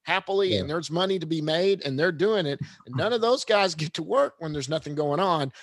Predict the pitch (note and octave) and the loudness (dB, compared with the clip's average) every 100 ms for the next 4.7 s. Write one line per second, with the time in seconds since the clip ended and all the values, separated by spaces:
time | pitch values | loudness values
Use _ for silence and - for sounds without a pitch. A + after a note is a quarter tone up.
0 | - D#3 D3+ F3 B2+ F3+ A3+ A3 B3+ - | 0 2 4 4 6 6 6 2 0 6
1 | D4 B3+ F3 E3 E3 - E3+ D3+ D3 C#3 | 8 8 6 2 0 2 2 2 0 -2
2 | F#3+ C#4 C#3 B2 B2+ _ - C4 G3 C3+ | -2 -2 -6 -10 -12 _ 0 0 0 -2
3 | E3+ D#3 C#3 E3 D#3 D3+ - C3 C3 C3+ | -2 -4 -2 -2 -2 -6 -6 -6 -2 -2
4 | C#3+ E3 G#3+ E4 - - | -4 -6 -6 -6 -8 -14